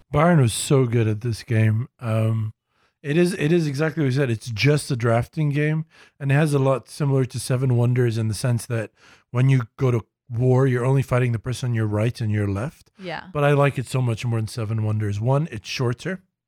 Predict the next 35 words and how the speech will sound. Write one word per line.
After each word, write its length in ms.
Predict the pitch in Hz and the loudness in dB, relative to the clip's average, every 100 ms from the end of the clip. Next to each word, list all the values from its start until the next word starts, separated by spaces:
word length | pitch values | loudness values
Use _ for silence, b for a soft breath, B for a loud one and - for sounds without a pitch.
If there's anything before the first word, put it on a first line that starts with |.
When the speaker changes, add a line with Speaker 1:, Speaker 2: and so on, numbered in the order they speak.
| _ _ - | _ _ -20
Speaker 2:
Mm-hmm. 380 | 170 196 190 175 | -16 -10 -10 -4
Speaker 1:
Um, 500 | 117 120 117 117 139 | 0 0 0 -2 -6
and 260 | 120 120 117 | -6 -4 -4
two, 480 | - - 165 143 190 _ _ _ _ _ _ 127 | -6 -2 0 0 -2 _ _ _ _ _ _ -2
um, 400 | 123 120 117 156 | 2 2 0 -2
it 120 | 139 | 0
has 440 | 131 160 165 139 - - | 2 4 2 0 -6 -10
cooler, 800 | - 165 160 156 156 151 143 - _ _ _ _ _ - | -2 2 4 4 4 2 0 -6 _ _ _ _ _ -6
m-, 240 | 127 139 - | -2 -2 -2
like, 440 | 120 120 - - _ _ _ _ - | -2 -2 -6 -20 _ _ _ _ -6
powers 540 | - 139 131 101 92 | 0 4 4 2 -2
on 160 | 123 107 | -2 -2
the 100 | 107 | -2
cards, 520 | - 101 85 - - | -4 -6 -6 -14 -10
right? 300 | 104 107 139 B B _ | -4 -4 -6 B B _
So 160 | 143 | 2
there's 200 | 139 135 | 4 4
this 180 | 147 160 | 2 0
thing 180 | 165 151 | 0 2
that 120 | 143 | 4
happens 440 | 127 135 143 123 | 2 2 -2 -4
to 80 | - | -4
the 80 | 123 | -4
cards, 340 | - 135 120 | 0 2 2
which 160 | 113 - | -2 -4
is 180 | 113 - | -8 -8
aging, 540 | 135 120 101 85 80 85 _ | -6 -4 -4 -12 -18 -20 _
right? 280 | 101 110 - b b _ | -6 -6 -8 b b _
Each 140 | 139 | -4
of 80 | 160 | -2
the 60 | 151 | 0
cards 340 | 147 135 127 | 2 0 0
ages 400 | 131 131 127 123 | -4 -2 0 -2
every 240 | 120 123 120 | -2 -2 -4
turn. 420 | - 117 104 156 | -2 -2 -2 -2